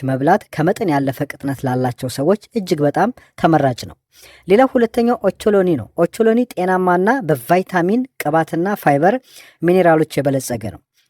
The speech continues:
ለልብ ጤንነትም ከመጥቀሙ፣ እ፣ ባሻገር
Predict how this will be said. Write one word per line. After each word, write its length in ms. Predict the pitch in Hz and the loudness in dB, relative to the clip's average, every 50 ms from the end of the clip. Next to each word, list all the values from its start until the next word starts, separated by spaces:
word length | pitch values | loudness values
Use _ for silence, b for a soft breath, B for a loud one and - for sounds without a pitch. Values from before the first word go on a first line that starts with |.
| - 143 | -4 0
ለልብ 280 | 151 175 196 190 185 202 | 2 2 2 2 2 0
ጤንነትም 580 | 196 180 170 160 156 151 151 147 - 208 233 277 - _ | 2 2 2 2 4 4 2 2 2 0 -2 -2 -4 _
ከመጥቀሙ፣ 520 | - - 160 170 180 - - - 165 151 139 131 113 107 _ _ - | -4 -2 0 0 0 -2 -2 -4 -2 0 0 -2 -4 -6 _ _ -10
እ፣ 100 | - 127 123 123 120 113 110 | -8 -6 -4 -4 -4 -6 -2
ባሻገር 600 | 104 - 151 - - 170 160 165 165 202 240 | 0 0 0 2 2 0 0 2 4 2 2